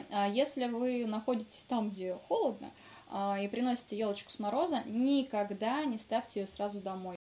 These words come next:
Конечно, всем нравится вот это ощущение, когда она начинает размораживаться и пахнуть, да, это волшебно,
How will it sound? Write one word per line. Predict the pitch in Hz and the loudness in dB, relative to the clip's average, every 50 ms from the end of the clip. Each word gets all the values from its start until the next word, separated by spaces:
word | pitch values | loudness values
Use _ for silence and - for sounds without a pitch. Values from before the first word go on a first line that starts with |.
| _ - | _ -4
Конечно, | 254 262 269 269 - 262 233 | -2 0 0 0 0 -2 -2
всем | 226 - - - 285 277 247 214 202 | -2 -2 -2 0 0 0 0 0 0
нравится | 202 208 220 269 339 392 370 - - 240 | 0 0 0 0 0 0 -2 -4 -4 -4
вот | 226 226 | -6 -6
это | 220 220 | -6 -6
ощущение, | 214 - - 208 - - 294 349 359 302 247 - | -4 -2 -2 -2 -2 -2 -2 0 0 0 -2 -2
когда | - 202 214 214 | -4 -6 -4 -4
она | 202 | -4
начинает | 202 202 - 214 208 208 | -6 -6 -8 -8 -8 -8
размораживаться | 208 202 208 208 208 233 294 339 302 262 233 233 - - 214 | -6 -6 -4 -4 -2 -2 0 0 0 0 -2 -4 -4 -4 -4
и | 214 | -4
пахнуть, | 214 - - 220 214 208 190 185 - - - - - 202 | -6 -6 -6 -4 -2 -2 -4 -4 -8 -10 -10 -8 -8 -6
да, | 208 226 269 302 - - - - - - - | -4 -4 -6 -6 -8 -12 -18 -20 -20 -6 -2
это | 311 - - 277 | -2 0 0 0
волшебно, | 254 262 254 254 - - 269 254 233 208 190 180 | 0 0 0 0 0 0 0 0 0 0 -2 -6